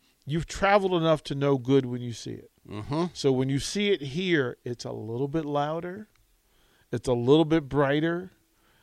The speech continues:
Speaker 1: Um, and it matters a little bit more to the core of the people who live here. Do we cross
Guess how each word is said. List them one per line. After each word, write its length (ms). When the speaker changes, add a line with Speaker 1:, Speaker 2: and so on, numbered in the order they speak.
Speaker 1:
Um, 400
and 140
it 80
matters 500
a 60
little 300
bit 160
more 560
to 140
the 80
core 580
of 100
the 60
people 380
who 120
live 300
here. 200
Do 160
we 280
cross 840